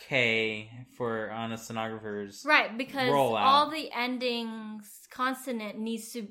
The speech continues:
Speaker 2: come from the right-hand side of the keyboard. And
Speaker 1: Yeah,
Speaker 2: that,
Speaker 1: and there's no K there.
Speaker 2: and there's no K there. So you need a combination of the letter B and G
Speaker 1: That you'll press at the same
Speaker 2: that
Speaker 1: time.
Speaker 2: you'll press at the same time
Speaker 1: Mm-hmm.
Speaker 2: to mean K.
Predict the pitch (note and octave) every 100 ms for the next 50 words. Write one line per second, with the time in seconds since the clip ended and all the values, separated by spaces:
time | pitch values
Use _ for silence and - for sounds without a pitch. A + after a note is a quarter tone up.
0 | - - B3 A#3 A#3 - A#3 G#3+ G#3 G#3
1 | G3 A3 G#3 F#3+ A3 A3 G#3+ G#3+ G#3 G3+
2 | F#3+ F#3+ G3 - A#3+ G#3+ G3 F#3+ B2+ B2
3 | D#3+ A#3+ - C3 C#3 C#3 C3+ B2+ B2+ G#2
4 | G#2 B3 B3+ A#3+ B3+ A3+ C4+ B3 A3 G3
5 | G3+ C#4+ C4+ C#4 C#4+ C#4+ C4+ C4 C4 B3
6 | B3 A#3+ B3+ A#3+ A3+ A3 A3 A3 A3 G3
7 | F#3+ - A#3+ B3 B3+ A#3+ A3+ G#3+ G#3 A3+
8 | G#3+ G3 G3+ - C#3 C3 D3+ C#3 B2 B2
9 | A#2 A2 A#3+ B3 B3 C#4 A#3+ C4+ A#3 A3+
10 | A#3 A3 G#3+ A#3+ A3+ G#3+ G#3+ B2 G#2 G2
11 | G#2 _ - C4+ A#3+ A#3+ A#3 A3 G#3+ G#3
12 | _ - B3+ A#3+ A3 G#3 G3+ G3+